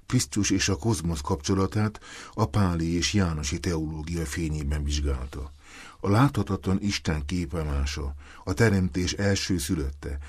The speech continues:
a minden hatalmak hordozója, a szentpáli tanítás, a kereszt vonatkozásában szemléli Krisztus és a teremtés kapcsolatát. A jánosi teológia alapállítása,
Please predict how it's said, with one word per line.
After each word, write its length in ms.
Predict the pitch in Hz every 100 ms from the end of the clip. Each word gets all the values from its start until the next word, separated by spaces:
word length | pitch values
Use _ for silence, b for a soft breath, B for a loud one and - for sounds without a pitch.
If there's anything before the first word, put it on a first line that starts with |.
| B
a 80 | 95
minden 360 | 107 123 104 90
hatalmak 560 | 95 95 92 87 82
hordozója, 680 | - 104 87 87 78 85 78
a 40 |
szentpáli 540 | 73 104 92 - 82 80
tanítás, 720 | - 82 82 - 92 98 - B B B -
a 100 | 98
kereszt 400 | 135 123 85 -
vonatkozásában 1080 | 95 85 76 92 85 82 - 82 80 85
szemléli 580 | 80 - 92 87 82 80 69
Krisztus 520 | 104 98 - 120 - B B
és 140 | -
a 100 | 104
teremtés 560 | - 104 71 69 78 71
kapcsolatát. 840 | - 73 82 71 71 71 69 - B B
A 100 | -
jánosi 480 | 101 123 117 92 95
teológia 640 | 80 101 87 87 78 76 71
alapállítása, 1120 | - 101 87 90 95 95 95 104 101 - 120